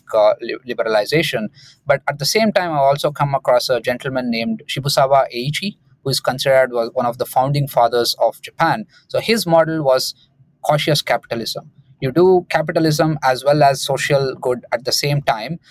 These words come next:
So he created not one company, he created five hundred companies, but he never was the C E O. He was a minority shareholder in all of that, starting from Mizuho Bank to Tokyo Stock Exchange to Tokyo Gas to J R Railways.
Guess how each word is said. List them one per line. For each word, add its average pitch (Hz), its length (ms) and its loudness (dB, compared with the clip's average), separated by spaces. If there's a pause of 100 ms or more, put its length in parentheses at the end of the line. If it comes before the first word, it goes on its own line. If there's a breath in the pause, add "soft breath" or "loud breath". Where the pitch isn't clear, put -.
(100)
So - 180 -2
he 226 240 -2
created 160 500 0
not 170 160 2
one 165 200 2
company, 123 340 -6
he 170 140 -6
created 160 400 0
five 135 240 2
hundred 156 280 0
companies, 175 500 -2 (180 soft breath)
but 151 120 -2
he 160 100 -2
never 185 280 4
was 170 200 2
the 139 100 -4
C 139 160 -6
E 131 180 -4
O. 113 80 -2
He 131 140 -6
was 143 180 0
a 135 60 2
minority 165 600 2
shareholder 143 500 0
in 131 140 -6
all 139 200 2
of - 160 -2
that, 208 160 -8 (300 soft breath)
starting 175 340 0
from 151 200 -2
Mizuho 151 400 0
Bank 147 300 0
to - 140 -20
Tokyo 139 240 -4
Stock 135 260 -2
Exchange 135 400 -6
to 127 100 -8
Tokyo 131 360 -4
Gas 127 380 2
to 127 260 0 (160 soft breath)
J 131 160 0
R 139 200 6
Railways. 127 600 -2